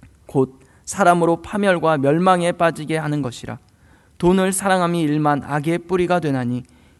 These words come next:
이것을 탐내는 자들은 미혹을 받아 믿음에서 떠나 많은 근심으로써 자기를 찔렀도다." 아멘.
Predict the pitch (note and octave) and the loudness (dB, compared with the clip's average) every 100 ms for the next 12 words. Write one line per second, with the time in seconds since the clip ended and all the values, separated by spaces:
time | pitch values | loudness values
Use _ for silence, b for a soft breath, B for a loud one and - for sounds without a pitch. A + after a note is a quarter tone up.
0 | - C3 B2+ C3 C#3 C#3 - F#3 F#3+ F3 | -6 -4 -2 -4 -4 -8 -8 -6 -4 -4
1 | F3 E3+ C3+ B2+ C3+ C3+ b b b D3 | -4 -4 -4 -2 -4 -6 b b b 2
2 | F3+ F3 F#3 C#3+ B2+ B2 B2 b b b | 4 4 2 0 -4 -6 -10 b b b
3 | b b - D3+ E3 F#3+ F3 - F3 F3 | b b -6 -2 2 2 2 0 -4 -2
4 | D3 C#3 C#3+ C#3+ - - C3 C3+ C3 C3+ | -2 0 -2 -4 -10 -10 -4 -2 -2 -4
5 | D#3+ F3 G3+ F3+ D#3 D3 - D3 D#3+ b | -4 -4 -4 -4 -6 -8 -8 -8 -8 b
6 | b - D#3+ C3 A#2+ A#2+ - D3+ D3+ - | b -16 -10 -8 -8 -10 -10 -8 -10 -12
7 | A2 A#2+ B2+ _ _ _ _ _ _ _ | -16 -16 -20 _ _ _ _ _ _ _
8 | _ _ _ _ _ - - - | _ _ _ _ _ -20 -20 -20